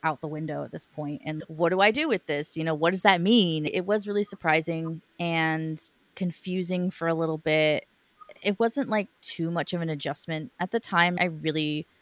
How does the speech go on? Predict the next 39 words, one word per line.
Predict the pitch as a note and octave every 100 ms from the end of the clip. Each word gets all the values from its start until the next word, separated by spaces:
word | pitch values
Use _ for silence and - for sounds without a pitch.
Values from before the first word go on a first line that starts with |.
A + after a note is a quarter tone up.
| _ _ _ _ -
wasn't | D#3+ D#3+ E3 E3 D#3+
thinking | - E3+ F3 E3+
critically | - D#3+ D#3+ D#3+
about | D#3 D#3 D#3 D#3+
race. | D#3+ D#3+ - - - - -
Growing | A3 A3+ A3+
up | G#3 G#3
where | G3
I | F#3
grew | F#3+ F3+
up, | E3 E3
best | E3+ -
way | D#3+
to | D#3
survive | - D3+ D3 D3+ D3+ D3+ D3+
oftentimes | C#3+ D#3 - D#3 D#3 D3+ D3+
being | D3 C#3+ D3+ D#3 D#3
the | -
only | D3+ D#3
brown | D#3 D#3+ E3
kid | - D#3+ D#3+
in | D#3+
the | D#3
neighborhood | D#3+ D#3+ D#3+ D#3 D#3 D#3 D#3
or | D#3
in, | D#3 D#3 -
in | D#3 D3+ D3+
the |
soccer | D3 D3+ - D3+
team | - D#3+ D#3
or | D3
whatever, | C#3+ D3 D#3 D#3 D#3
you | E3+
tend | - D#3 D#3
to | D#3+
kind | - D#3 D#3
of | D3+
just, | - D3+ -
like, | D#3